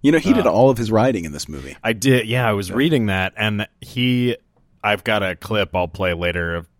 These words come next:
Speaker 2: him talking about that. He, he was just like, "Yeah, I
Speaker 1: He's a
Speaker 2: gotta,
Speaker 1: real cowboy.
Speaker 2: I gotta do my own stunts."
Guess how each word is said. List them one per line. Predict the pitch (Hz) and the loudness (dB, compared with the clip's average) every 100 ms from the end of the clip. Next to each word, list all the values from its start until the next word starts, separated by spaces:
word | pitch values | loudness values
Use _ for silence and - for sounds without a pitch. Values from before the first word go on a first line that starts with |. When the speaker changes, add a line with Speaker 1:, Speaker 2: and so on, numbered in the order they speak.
| - | -18
Speaker 2:
him | 92 90 82 | -10 -8 -6
talking | 87 80 82 | -6 -6 -8
about | 78 78 76 | -8 -8 -8
that. | - 80 78 | -10 -10 -10
He, | 87 85 80 - | -12 -12 -14 -18
he | 85 82 | -14 -12
was | 82 78 | -12 -14
just | - - | -12 -12
like, | - 82 - | -12 -14 -16
"Yeah, | - - | -14 -10
I | 82 | -10
Speaker 1:
He's | 90 | -6
a | |
Speaker 2:
gotta, | 98 | -4
Speaker 1:
real | 117 | -4
cowboy. | - 113 - - | -2 -6 -6 -10
Speaker 2:
I | - _ _ | -14 _ _
gotta | 135 127 | -6 -4
do | 98 90 | -4 -4
my | 87 | -4
own | 85 82 | -4 -8
stunts." | - 117 123 120 - | -8 -6 -6 -8 -18